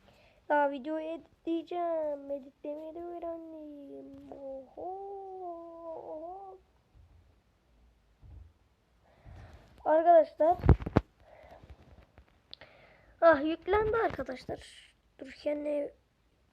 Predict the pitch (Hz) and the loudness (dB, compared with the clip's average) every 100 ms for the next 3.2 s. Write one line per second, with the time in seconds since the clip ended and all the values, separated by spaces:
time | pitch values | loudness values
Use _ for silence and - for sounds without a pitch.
0 | _ _ - 277 320 370 285 277 277 - | _ _ -2 4 6 6 4 -2 -6 -10
1 | _ _ _ _ - - - - 285 320 | _ _ _ _ -20 -20 -20 -10 -8 -2
2 | 330 320 302 285 311 330 311 - 339 262 | 0 0 0 0 4 4 4 -2 -8 -4
3 | 294 | -6